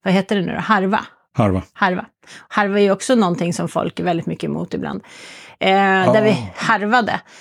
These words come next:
Speaker 1: så kan man se att där man kan liksom ly-, lyfta jord så finns det mask. De har ju kommit dit för att det går att bo där.
Speaker 2: Mm.
Speaker 1: Eh, och de kommer ju inte till den här marken där jag vill odla, eftersom det går liksom inte att befinna sig där. Det finns inget för dem att göra
Speaker 2: Mm.
Speaker 1: där heller.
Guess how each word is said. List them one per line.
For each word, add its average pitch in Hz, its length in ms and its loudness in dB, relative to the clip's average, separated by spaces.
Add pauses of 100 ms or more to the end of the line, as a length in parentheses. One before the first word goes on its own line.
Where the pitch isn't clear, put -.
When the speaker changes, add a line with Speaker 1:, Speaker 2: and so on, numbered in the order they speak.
(120)
Speaker 1:
så - 140 0
kan 220 140 4
man 220 120 6
se 196 120 2
att 180 120 0
där 196 100 2
man 190 140 0
kan 185 140 0
liksom 190 280 0
ly-, 185 260 0
lyfta 226 420 2
jord 190 300 2
så 175 80 -6
finns 185 260 2
det 202 80 -4
mask. - 520 -6
De 226 180 2
har 262 80 4
ju 233 60 4
kommit 214 340 2
dit 226 420 2
för 180 260 2
att 175 140 -4
det 185 80 -6
går 190 320 2
att 185 80 0
bo 247 220 2
där. - 340 -6 (120)
Speaker 2:
Mm. 117 180 4 (380)
Speaker 1:
Eh, 185 580 2
och 202 220 0
de 226 260 4
kommer 277 360 4
ju 202 100 4
inte 190 240 0
till 180 140 0
den 175 120 -2
här 180 80 2
marken 180 680 -2 (200)
där 190 120 0
jag 185 180 4
vill 185 160 2
odla, 170 440 0
eftersom 185 300 0
det 190 80 4
går 196 280 4
liksom 185 340 0
inte 180 180 -2
att 175 60 0
befinna 262 400 4
sig - 140 -4
där. 135 120 -2
Det 185 100 -2
finns 196 240 2
inget 208 220 2
för 190 80 -4
dem 180 120 0
att 180 60 0
göra 180 160 4
Speaker 2:
Mm. 208 200 2
Speaker 1:
där 160 140 -2
heller. 208 360 -2